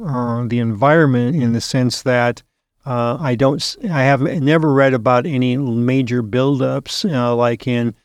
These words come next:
the water treatment plants or anything like that. So it's a very, very minute quantity as compared to, uh, things like, well, let's, let's pick on prescription drugs that get, uh, thrown,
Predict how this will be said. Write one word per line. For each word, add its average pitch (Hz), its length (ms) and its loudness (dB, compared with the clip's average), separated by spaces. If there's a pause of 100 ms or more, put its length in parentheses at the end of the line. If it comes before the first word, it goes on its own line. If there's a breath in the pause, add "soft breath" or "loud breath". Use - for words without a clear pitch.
(200)
the 147 80 -4
water 135 240 2
treatment 139 420 0
plants 123 420 -2
or 123 60 0
anything 117 320 -2
like 113 300 -4
that. 123 440 -2 (340)
So 127 600 0
it's 123 160 -4
a 127 60 -4
very, 131 220 4
very 127 260 2
minute 120 560 0
quantity 127 480 0
as 113 160 -4
compared 117 560 -2
to, 113 400 -4 (320)
uh, 120 220 -4
things 117 640 -4
like, 131 440 -2 (320)
well, 226 240 0 (140)
let's, 185 320 0 (180)
let's 220 140 -2
pick 277 220 0
on 254 120 2
prescription 208 680 -2
drugs 147 640 2
that 135 240 -2
get, 135 320 -2
uh, 135 180 2
thrown, 143 760 0